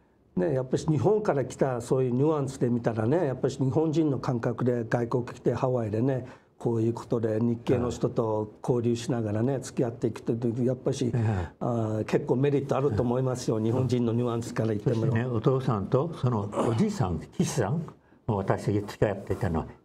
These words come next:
Speaker 2: 岸さんが一番最後のゴルフハワイで一緒にやりました。え、彼の米寿のパーティーがありました時、五千、五千人ぐらい集まってね、え、その時私に「ちょっとお話ししてくれ」と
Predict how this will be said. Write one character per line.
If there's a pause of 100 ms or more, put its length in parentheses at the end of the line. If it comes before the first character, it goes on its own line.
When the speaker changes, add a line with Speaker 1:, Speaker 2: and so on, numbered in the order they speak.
(120)
Speaker 2:
岸
さ
ん
が
一
番
最
後
の
ゴ
ル
フ
ハ
ワ
イ
で
一
緒
に
や
り
ま
し
た。 (580)
え、
彼
の
米
寿 (220)
の
パ
ー
テ
ィ
ー
が
あ
り
ま
し
た (460)
時、
五
千、
五
千
人
ぐ
ら
い
集
ま
っ
て
ね、 (540)
え、
そ
の
時
私
に (300)
「ち
ょ
っ
と
お
話
し
し
て
く
れ」
と